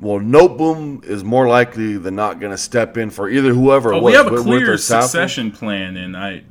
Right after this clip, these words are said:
Speaker 1: Yeah, but I'd, ra-
Speaker 2: um,
Speaker 1: I'd rather have the young guy playing
Speaker 2: Yeah.
Speaker 1: guard than left tackle. I mean,
Speaker 2: The translation,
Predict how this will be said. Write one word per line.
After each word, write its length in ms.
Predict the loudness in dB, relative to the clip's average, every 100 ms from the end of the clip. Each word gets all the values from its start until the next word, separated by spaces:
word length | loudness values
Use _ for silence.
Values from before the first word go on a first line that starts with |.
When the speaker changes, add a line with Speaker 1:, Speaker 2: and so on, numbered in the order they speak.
| -20 -20 _
Speaker 1:
Yeah, 240 | -4 -2 -2
but 180 | 0 0
I'd, 60 | 0
ra- 100 | -4
Speaker 2:
um, 120 | -4
Speaker 1:
I'd 160 | -8 -4
rather 220 | 0 2
have 160 | 2
the 80 | 0
young 240 | -2 -2 0
guy 140 | 0
playing 400 | -2 -6 -6 -8
Speaker 2:
Yeah. 80 | -2
Speaker 1:
guard 380 | 2 4 2 0
than 180 | -8 -6
left 240 | -8 -8
tackle. 480 | -6 -6 -8 -14 -14 -16
I 80 | -14
mean, 360 | -14 -14 -12 -8 -8 -8 -18 -18 -10
Speaker 2:
The 120 | -8
translation, 1200 | -6 -4 -4 -6 -8 -6 -6 -8 -10 -10 -12 -16